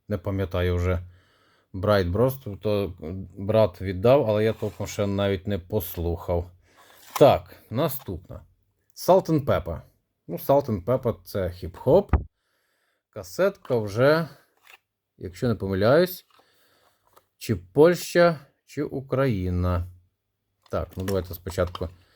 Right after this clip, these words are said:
Так, все дуже простенько зроблено. Три дівчинки співають, ой,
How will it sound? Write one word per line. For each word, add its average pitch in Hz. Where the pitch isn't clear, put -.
Так, 85
все -
дуже 87
простенько 90
зроблено. 98
Три 113
дівчинки 107
співають, 104
ой, 90